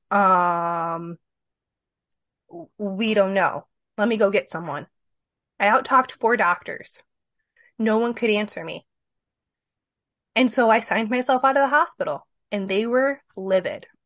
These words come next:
And when I requested my patient records, my full patient records, I was labeled as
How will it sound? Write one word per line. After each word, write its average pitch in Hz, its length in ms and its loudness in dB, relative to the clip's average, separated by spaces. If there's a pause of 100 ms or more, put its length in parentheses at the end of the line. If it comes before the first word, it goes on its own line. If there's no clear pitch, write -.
(280)
And 226 100 -4
when 226 160 0
I 208 40 2
requested 202 540 0
my 202 200 -2
patient 202 440 -6
records, 240 600 -4
my 190 120 -2
full 202 320 0
patient 214 360 -6
records, 247 440 -4 (680)
I 214 140 2
was 208 500 -2
labeled 208 480 -2
as 185 340 0